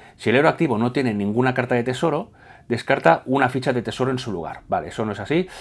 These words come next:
Si el héroe activo no tiene nada, el ladrón en la oscuridad, pues no consigue, no consigue botín. Pero bueno, el problema es que este señor sí que tiene botín. ¿Qué tenemos? La poción de curación y tenemos, eh,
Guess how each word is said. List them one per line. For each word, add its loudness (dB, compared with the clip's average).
Si 2
el 6
héroe 6
activo 2
no 2
tiene 2
nada, 4
el 0
ladrón 0
en 0
la 2
oscuridad, -4
pues -12
no 0
consigue, -6
no -4
consigue -4
botín. -12
Pero 0
bueno, 0
el -4
problema 4
es -4
que 0
este -4
señor -2
sí -6
que 0
tiene -2
botín. -8
¿Qué -2
tenemos? 0
La 2
poción -2
de -2
curación 2
y 0
tenemos, -2
eh, -6